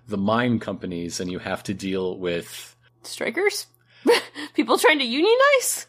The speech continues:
Speaker 1: That, that's one of the events, but also just the, the facts of mining. The more you take out, the more waste there is in dealing with that.
Speaker 2: Oh.
Speaker 1: And, you
Speaker 2: It'd
Speaker 1: know,
Speaker 2: be
Speaker 1: the,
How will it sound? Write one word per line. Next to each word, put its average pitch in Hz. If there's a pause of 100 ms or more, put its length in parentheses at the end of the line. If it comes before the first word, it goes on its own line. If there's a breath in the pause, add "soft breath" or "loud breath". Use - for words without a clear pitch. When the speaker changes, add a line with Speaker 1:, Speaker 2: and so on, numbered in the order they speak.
Speaker 1:
That, 185
that's 190
one 196
of 143
the 120
events, 104
but 120
also 110
just 104
the, 113
the 101
facts -
of 98
mining. 92
The 95
more 98
you 95
take 98
out, 95
the -
more 95
waste 92
there 92
is 85
in 92
dealing 87
with 78
that. 85 (360)
Speaker 2:
Oh. 214
Speaker 1:
And, 113 (160)
you -
Speaker 2:
It'd 127
Speaker 1:
know, 135
Speaker 2:
be 339
Speaker 1:
the, -